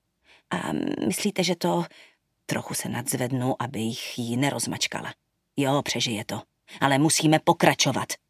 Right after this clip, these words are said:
řekne mi rázně. V mdlé záři nouzového osvětlení spatřím, že se na mě malá kouká. Drobnou ručičku mi ovinula kolem jednoho z prstů a tiskne ho.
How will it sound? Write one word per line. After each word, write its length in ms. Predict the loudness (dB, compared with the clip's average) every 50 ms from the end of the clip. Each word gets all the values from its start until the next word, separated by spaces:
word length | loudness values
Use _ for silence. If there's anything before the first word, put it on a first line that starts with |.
| _ _ _ -10 -8
řekne 280 | -8 -8 -6 -6 -6
mi 120 | -4 -4 -4
rázně. 400 | -4 -4 -4 -4 -6 -6 -8 -16 _ _ _ _ _ _ _ _ _ _ _ _ _ _ _ _ _ -20 -20 -20 -20 -10 -4
V 100 | -2 2
mdlé 380 | 4 4 4 4 4 4 4 6
záři 340 | 6 6 6 6 6 6
nouzového 520 | 6 6 4 4 4 4 4 4 4 4 2
osvětlení 520 | 2 0 0 0 0 0 2 2 2 0
spatřím, 560 | 0 0 -2 -2 0 0 -2 0 2 0 0 -2 -4 -12 -20 -20 _ _ _ 2
že 80 | 2 2
se 140 | 4 4 4
na 100 | 4 4
mě 180 | 4 4 2
malá 360 | 2 2 2 0 0 0 -2
kouká. 640 | -4 -4 -6 -6 -6 -6 -8 -8 -8 -8 -8 -10 -14 -18 _ _ _ _ _ _ _ _ _ -4
Drobnou 420 | 0 0 2 2 2 0 0 0 -2
ručičku 480 | -2 -2 -2 -4 -4 -4 -4 -2 0
mi 160 | 0 0 0 -2
ovinula 500 | -2 0 0 0 2 2 2 0 0 0
kolem 280 | 0 -2 0 0 0
jednoho 380 | 0 0 0 -2 -2 -2 -4 -6
z 60 | -6
prstů 560 | -4 -4 -4 -4 -6 -6 -4 -4 -4 -4 -4 _ _ -20 -20 -20 _ _ _ _ _ _
a 80 | -4 -2
tiskne 420 | -2 -2 -4 -4 -4 -4 -4 -6
ho. 200 | -6 -8 -12 -16